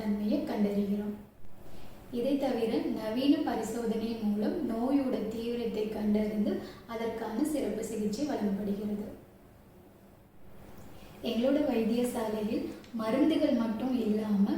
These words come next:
உடற்பயிற்சி, யோகா, உணவு பழக்கங்கள் மூலமாகவும் இந்த ஆஸ்டியோ ஆர்த்ரைட்டிஸை கட்டுப்படுத்துகிறோம். மேலும் விவரங்களுக்கு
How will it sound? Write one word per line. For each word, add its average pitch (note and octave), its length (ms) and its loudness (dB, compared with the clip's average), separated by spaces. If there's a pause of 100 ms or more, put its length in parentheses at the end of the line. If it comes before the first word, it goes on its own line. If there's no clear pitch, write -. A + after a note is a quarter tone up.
(360)
உடற்பயிற்சி, A3 680 0 (460)
யோகா, A3 380 2 (400)
உணவு C#4+ 340 6
பழக்கங்கள் G#3+ 600 0
மூலமாகவும் G#3+ 760 2 (280)
இந்த A3+ 120 -2 (160)
ஆஸ்டியோ C4+ 340 2 (140)
ஆர்த்ரைட்டிஸை G#3+ 680 -2 (240)
கட்டுப்படுத்துகிறோம். G3+ 920 0 (1120)
மேலும் C#4+ 380 6
விவரங்களுக்கு A3+ 640 2